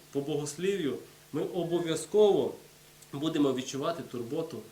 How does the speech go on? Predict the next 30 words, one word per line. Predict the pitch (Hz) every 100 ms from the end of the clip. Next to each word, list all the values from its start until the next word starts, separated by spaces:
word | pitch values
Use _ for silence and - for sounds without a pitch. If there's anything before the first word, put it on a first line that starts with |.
| - - - -
Пресвятої | 123 123 151 135
Тройці | 139 156 -
над | 117 -
собою. | 110 95 87 - - - -
Так | 131
що | -
всім | 120 - 208
вам | 165 139
дякую | 147 170 170 170 165 - - 117
за | 113 131 127
спільну | - - 156 143
молитву. | 139 147 175 165 139 - - - - - -
Ми | 180
спеціально | 175 180 185 160 143
так | 127 131 -
особливо, | 139 143 151 156 139 - - - -
як | 139 135
то | 139
по-модньому | 147 156 147 131 123
сьогодні | 120 123 120
кажеться, | 135 123 117
не | 107 147
піарили | 175 165 165 185 185 175 170 - - -
наш | 139 151
захід | 123 143 165 165 175 -
сьогодні, | - 151 165 170 165 156 151 - - - -
не | 139
запрошували | 165 170 175 185 180 175 180
якихось | 175 175 185 175
гостей. | 147 170 - 202 202